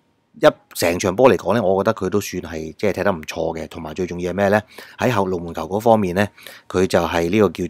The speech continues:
做，啊，有長有短啊，呢個好重要，好重要。因為你永遠球球波喺後邊猜嘅話呢，就好容易俾人焗死。但係你見到阿軒仔呢，佢一見到，即係譬如猜咗一兩次唔掂嘅時候呢，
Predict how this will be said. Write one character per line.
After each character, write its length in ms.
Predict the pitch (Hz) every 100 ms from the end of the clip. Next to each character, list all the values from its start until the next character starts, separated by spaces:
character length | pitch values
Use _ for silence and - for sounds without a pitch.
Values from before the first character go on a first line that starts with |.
| -
做， 200 | 80 80
啊， 260 | 80 80 80 87
有 140 | 90
長 180 | 104 76
有 140 | 80
短 300 | 92 80 90
啊， 20 | 98
呢 120 | 117
個 60 |
好 260 | 98 76 92
重 260 | 214 82 80
要， 140 | 80 80
好 100 | 87
重 200 | - 80
要。 140 | 85 80 - - -
因 100 | 139
為 60 | 120
你 40 |
永 280 | 101 92 98
遠 180 | 98 98
球 160 | -
球 160 | 80 80
波 160 | 98 110
喺 120 | 104
後 80 | 92
邊 140 | 82
猜 200 | - 101
嘅 120 | 90
話 140 | 80 80
呢， 100 | 92
就 120 | 82
好 60 | 90
容 140 | 85
易 60 | 76
俾 80 |
人 140 | 90 80
焗 180 | 82 -
死。 220 | 80 87 _ _ -
但 120 | 92
係 40 |
你 60 | 95
見 160 | 101 101
到 100 | 107
阿 80 |
軒 200 | 101 113
仔 120 | 104 92
呢， 100 | 101 - - - - - -
佢 180 | - 113
一 40 | 143
見 200 | 110 107
到， 80 | 101 127 107
即 100 | 123
係 20 |
譬 100 | 110
如 60 | 92
猜 220 | 127 113
咗 100 | 104
一 20 |
兩 160 | 107 90
次 120 | -
唔 120 | 80
掂 160 | 78 85
嘅 100 | 87
時 80 | -
候 80 |
呢， 80 | 90